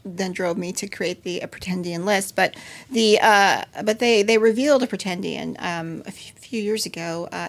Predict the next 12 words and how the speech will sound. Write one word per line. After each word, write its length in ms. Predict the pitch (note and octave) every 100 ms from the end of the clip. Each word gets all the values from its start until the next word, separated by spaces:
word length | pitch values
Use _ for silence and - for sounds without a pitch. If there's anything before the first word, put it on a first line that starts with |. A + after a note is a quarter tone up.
| -
Andrea 380 | G3+ G3+ F#3
Smith. 520 | F3 - F3+ - - - - - - -
And 180 | G#3 G3+
she 220 | - A#3+
was 320 | A3+ G#3 G3
the 160 | - G3+
sort 220 | G#3 G3+
of 120 | F#3+
poster 580 | F#3+ G3+ G3 G3 - G3
girl 520 | F#3 F#3 F3+ F3+ F3+
for, 580 | F3+ - F#3+ F3 F3 E3
um, 320 | F3+ F3 E3+